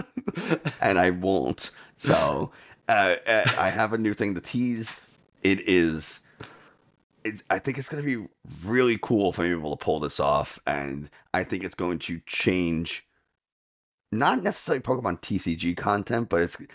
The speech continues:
it's going to be unlike anything you've seen f-,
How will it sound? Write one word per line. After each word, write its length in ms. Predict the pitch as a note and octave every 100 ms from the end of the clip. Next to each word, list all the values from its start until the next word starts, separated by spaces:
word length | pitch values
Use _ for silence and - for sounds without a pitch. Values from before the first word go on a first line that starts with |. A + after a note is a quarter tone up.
| - -
it's 180 | C3+ -
going 260 | D#3 C#3+
to 100 | C3 A#2
be 120 | A2+ -
unlike 360 | A2+ B2+ A2+ -
anything 540 | G2 A2 C3 - B2+ A#2
you've 240 | G#2 G2
seen 600 | - - G2 F2+ C#2 A1+ - _ _ _
f-, 180 | - -